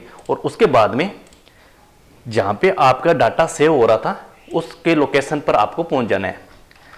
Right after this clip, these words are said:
जैसा कि हमारी कंपनी का जो डेटा है वो सी ड्राइव में और डेटा के फोल्डर में था, तो ये हमारी दो कंपनी यहाँ पर आ चुकी है, वन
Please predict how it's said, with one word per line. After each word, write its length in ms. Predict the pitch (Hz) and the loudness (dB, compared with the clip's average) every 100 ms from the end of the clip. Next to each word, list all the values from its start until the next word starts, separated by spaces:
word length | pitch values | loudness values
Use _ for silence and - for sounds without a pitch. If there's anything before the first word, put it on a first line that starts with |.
| - 120 | -10 -6
जैसा 220 | 113 131 | -2 -2
कि 160 | 143 147 - | 0 -4 -6
हमारी 260 | 117 110 120 | -2 -2 0
कंपनी 340 | 127 131 131 | -2 -2 0
का 80 | 127 | 0
जो 120 | 123 | 2
डेटा 220 | 107 120 | 0 0
है 60 | 113 | -2
वो 120 | 214 - - - - | -4 -10 -20 -20 -14
सी 220 | - 139 | -2 0
ड्राइव 280 | 120 120 120 | 4 4 4
में 80 | 151 | 0
और 160 | 120 | 0
डेटा 240 | 110 110 127 | 2 0 0
के 120 | 143 | 0
फोल्डर 340 | 127 127 139 | 0 0 0
में 120 | 143 143 | 0 -2
था, 120 | 160 - - - | -6 -8 -18 -8
तो 60 | 120 | -4
ये 120 | 127 | 0
हमारी 220 | 127 120 | 0 0
दो 160 | 117 123 | 0 -2
कंपनी 380 | 123 113 - 135 | -2 -6 -8 -6
यहाँ 160 | 98 | -4
पर 120 | - - | -6 -4
आ 180 | 135 120 | -2 -2
चुकी 320 | 110 104 127 | -6 -6 -4
है, 120 | 190 - - - _ _ _ _ _ - | -6 -10 -20 -20 _ _ _ _ _ -18
वन 280 | 101 120 | -2 -2